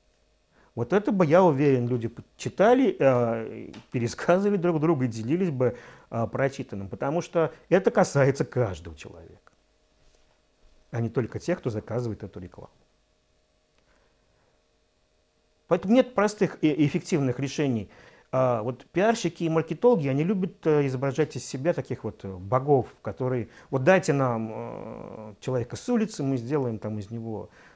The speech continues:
все-, всенародно узнаваемую личность». Ну, и они, естественно, это делают,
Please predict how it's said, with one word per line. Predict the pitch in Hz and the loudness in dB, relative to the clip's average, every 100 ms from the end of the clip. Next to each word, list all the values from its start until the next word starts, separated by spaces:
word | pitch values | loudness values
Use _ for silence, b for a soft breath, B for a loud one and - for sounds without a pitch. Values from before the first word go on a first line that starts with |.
| _ | _
все-, | - 127 120 110 | -8 -4 -2 -4
всенародно | 98 131 139 196 143 131 | -6 -2 0 2 0 -2
узнаваемую | 117 127 123 120 117 | 0 0 0 0 -4
личность». | 107 101 92 - _ b b b b b b _ _ | -6 -10 -16 -20 _ b b b b b b _ _
Ну, | - - - - B B B B B B B B B B B B _ _ b b b _ | -12 -10 -10 -16 B B B B B B B B B B B B _ _ b b b _
и | 135 - - _ _ _ _ - | -8 -8 -16 _ _ _ _ -4
они, | 135 208 233 | 2 2 2
естественно, | 143 165 - 170 - 147 | 0 -2 0 0 0 -2
это | 143 - | -2 -2
делают, | 120 120 214 208 123 - | -4 4 6 6 4 0